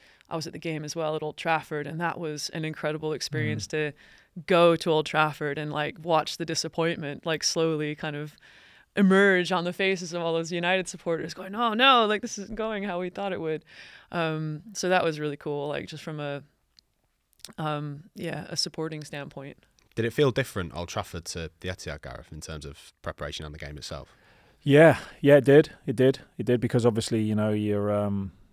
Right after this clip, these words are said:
Speaker 2: you're the away team. You're there. You know, obviously the m-, majority of the supporters are gonna be in, in red, um, although we had fantastic support there on that evening. Yeah, it was kind of, like, surreal experience, really. And it's only probably, I, I,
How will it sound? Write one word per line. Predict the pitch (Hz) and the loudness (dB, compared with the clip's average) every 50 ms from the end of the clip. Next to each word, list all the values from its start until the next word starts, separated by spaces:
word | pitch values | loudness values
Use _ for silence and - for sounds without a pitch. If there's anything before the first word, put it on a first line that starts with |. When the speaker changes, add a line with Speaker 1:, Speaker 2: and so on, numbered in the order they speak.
| - - - - - _ _ - | -20 -20 -20 -20 -20 _ _ -8
Speaker 2:
you're | - 110 101 | -6 -2 0
the | 110 110 | 2 2
away | 107 113 117 113 | 2 4 2 0
team. | - - 117 117 120 120 120 127 127 - | 0 0 0 0 0 0 -2 -4 -6 -6
You're | 113 104 | -4 0
there. | 113 113 113 113 | 2 2 2 2
You | 113 107 107 | 2 2 2
know, | 110 110 110 | 2 4 4
obviously | 107 101 107 - - 107 101 | 2 2 0 -2 -2 -2 -2
the | 104 104 | -2 -2
m-, | 98 98 92 _ _ - 117 - _ _ _ _ _ _ - | -2 -4 -6 _ _ -14 -14 -14 _ _ _ _ _ _ -8
majority | - 107 104 - 107 107 107 - - 107 | -6 -4 -2 0 2 2 2 0 0 -2
of | |
the | 98 95 | -2 -2
supporters | - 95 - 107 107 107 107 98 | -4 -4 -2 -2 0 0 0 -2
are | 98 | -2
gonna | 104 101 95 | -2 -2 -2
be | 101 101 101 | -2 -2 -2
in, | 95 98 - | -2 -4 -4
in | 110 101 98 | -4 -2 0
red, | 104 107 110 117 - - _ _ _ _ _ | 2 2 2 2 0 -4 _ _ _ _ _
um, | - 98 98 104 104 101 98 101 104 - | -12 -10 -8 -8 -8 -8 -8 -8 -6 -6
although | 104 101 107 104 104 | -4 -2 -2 -2 0
we | 104 107 | 0 -2
had | 101 101 - | -2 -4 -6
fantastic | - - 107 98 - - 104 101 - - - | -10 -8 -8 -6 -6 -6 -6 -6 -8 -8 -8
support | - 107 - 110 110 110 107 | -8 -6 -2 -2 -2 0 -2
there | 107 104 | -2 -2
on | 104 107 104 | -2 -2 -4
that | 104 113 110 | -4 -2 -2
evening. | 113 113 107 107 104 107 | -4 -2 -2 -2 -2 0
Yeah, | 120 139 135 123 | 4 4 4 6
it | 131 139 160 156 | 4 4 4 2
was | 175 156 - | 2 2 0
kind | - - 208 202 | 0 0 2 2
of, | 190 147 | 4 6
like, | 139 127 117 | 6 6 6
surreal | - - 135 123 123 120 113 | 4 2 4 4 4 4 4
experience, | 107 - - - 135 151 151 131 101 - | 0 0 2 2 4 4 4 2 0 -2
really. | 110 107 107 110 117 | -2 0 0 0 0
And | 117 117 117 | 0 0 -2
it's | 110 - 147 | -2 -2 0
only | 147 143 131 - | 0 0 0 0
probably, | - 123 110 110 110 107 | 0 0 0 0 0 0
I, | 107 107 - - _ _ | 0 -2 -4 -6 _ _
I, | 120 107 107 117 113 | -6 -6 -4 -4 -6